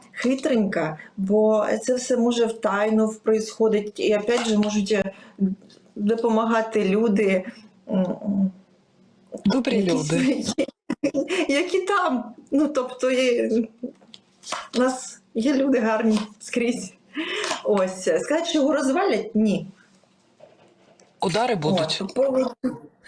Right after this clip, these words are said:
Speaker 1: удари будуть, ну, скажуть, що прям його повністю зруйнують. Ну, можливо, під кінець року, не знаю. Прямо зараз не бачу такого. По Кремлю,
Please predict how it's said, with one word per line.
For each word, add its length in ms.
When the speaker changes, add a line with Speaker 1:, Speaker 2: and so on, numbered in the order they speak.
Speaker 1:
удари 340
будуть, 380
ну, 80
скажуть, 280
що 160
прям 240
його 260
повністю 480
зруйнують. 600
Ну, 580
можливо, 360
під 200
кінець 440
року, 220
не 80
знаю. 220
Прямо 240
зараз 480
не 80
бачу 380
такого. 380
По 180
Кремлю, 500